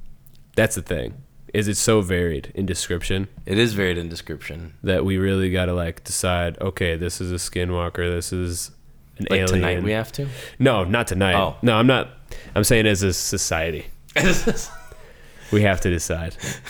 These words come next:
Speaker 1: We have to make sense of it, w-, you know? But I feel like it was so discredited. Hey, you easy over there, mister. Oh, there you are. Um, but it was discredited so quickly that,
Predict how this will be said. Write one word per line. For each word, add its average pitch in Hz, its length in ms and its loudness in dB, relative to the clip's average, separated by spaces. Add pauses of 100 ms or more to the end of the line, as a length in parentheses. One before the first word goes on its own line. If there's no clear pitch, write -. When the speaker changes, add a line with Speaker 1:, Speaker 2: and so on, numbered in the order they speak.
(380)
Speaker 1:
We 117 80 6
have 110 180 4
to 95 240 4 (220)
make 107 240 0
sense 120 320 2
of 90 140 -2
it, - 100 -8 (220)
w-, - 120 -8 (140)
you 101 140 2
know? 101 180 2 (760)
But 160 120 4
I 165 40 4
feel 202 140 4
like 196 160 4
it 190 40 6
was 185 160 8 (100)
so 226 160 6
discredited. 123 580 4
Hey, 110 160 4
you 113 280 2
easy 107 560 2 (180)
over 104 240 -2
there, 101 160 0
mister. 101 400 -4 (720)
Oh, - 140 -4
there 71 120 -6
you 57 140 -8 (420)
are. 135 60 6 (160)
Um, 104 100 4 (840)
but - 440 2 (400)
it 127 80 6
was 127 280 4
discredited 143 640 4
so 123 280 4
quickly 117 400 4
that, 87 240 4